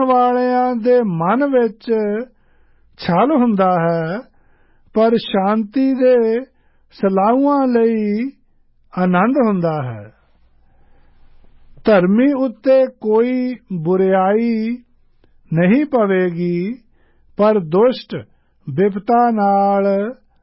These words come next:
ਭਰੇ ਰਹਿੰਦੇ ਹਨ। ਝੂਠੇ ਬੁੱਲ ਯਹੋਵਾ ਲਈ ਘਿਣਾਉਣੇ ਹਨ, ਪਰ ਜੋ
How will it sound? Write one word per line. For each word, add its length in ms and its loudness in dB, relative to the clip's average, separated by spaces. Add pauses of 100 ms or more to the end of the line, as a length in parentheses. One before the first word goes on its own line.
(320)
ਭਰੇ 320 2
ਰਹਿੰਦੇ 480 -2
ਹਨ। 240 -10 (920)
ਝੂਠੇ 580 0
ਬੁੱਲ 460 0 (540)
ਯਹੋਵਾ 720 0
ਲਈ 480 -2 (760)
ਘਿਣਾਉਣੇ 580 0
ਹਨ, 380 0 (760)
ਪਰ 240 2
ਜੋ 280 0